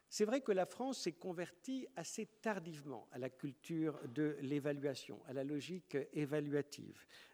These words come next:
euh, même si, euh, elle s'est dotée de nombreux dispositifs d'évaluation des politiques, euh, publiques. En fait, quand on regarde les étapes qui ont rythmé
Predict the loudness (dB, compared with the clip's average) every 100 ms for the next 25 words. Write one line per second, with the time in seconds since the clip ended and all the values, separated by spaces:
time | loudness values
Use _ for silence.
0 | -2 4 6 6 4 0 2 6 6 6
1 | 4 0 0 0 4 4 4 4 6 6
2 | -2 -18 0 4 6 4 2 4 2 2
3 | -4 -2 -2 -2 -2 -6 -4 -4 -2 0
4 | 2 2 4 2 2 0 0 4 2 0
5 | 2 4 2 0 -2 -2 2 2 2 -2
6 | -2 -2 -2 -14 -20 _ _ _ -20 -20
7 | -20 -20 -20 -4 0 6 6 6 0 0
8 | 2 2 4 4 2 2 -2 0 2 6
9 | 4 4 2 2 0 -10 0 0 0 -2
10 | -4 -2 2 2